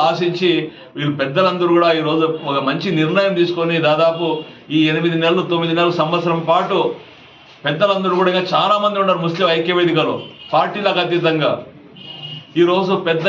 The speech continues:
ఎత్తున పని చేస్తున్నారు. ఆ ముస్లిం ఐక్యవేదిక కమిటీ పెద్దలకందరికీ కూడా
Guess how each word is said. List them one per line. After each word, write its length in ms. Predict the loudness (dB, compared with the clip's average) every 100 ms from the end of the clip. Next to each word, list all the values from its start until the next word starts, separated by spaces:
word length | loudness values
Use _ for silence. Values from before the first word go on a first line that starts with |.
| 0
ఎత్తున 200 | 0 -2 0
పని 140 | 0 0
చేస్తున్నారు. 480 | -2 -2 0 0 -2 -10 -18 -18 -4 0
ఆ 20 | 2 2 -2
ముస్లిం 280 | -6 -2 -2 0
ఐక్యవేదిక 440 | -2 -2 0 2 2 2 -4 -8 -4
కమిటీ 320 | -4 -2 -4 -2
పెద్దలకందరికీ 680 | 0 2 0 0 0 -2 0
కూడా 120 | 0